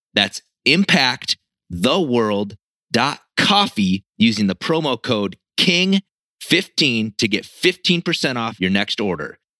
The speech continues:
Enjoy the show. All right, all right, everybody. Welcome back to another episode of the King's Council Podcast. I'm your host, Riley Meek, and we are continuing in this series of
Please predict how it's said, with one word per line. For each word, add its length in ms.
Enjoy 340
the 80
show. 360
All 260
right, 220
all 100
right, 160
everybody. 320
Welcome 500
back 280
to 100
another 260
episode 320
of 60
the 40
King's 380
Council 340
Podcast. 540
I'm 240
your 140
host, 320
Riley 320
Meek, 340
and 180
we 180
are 80
continuing 1000
in 180
this 160
series 520
of 180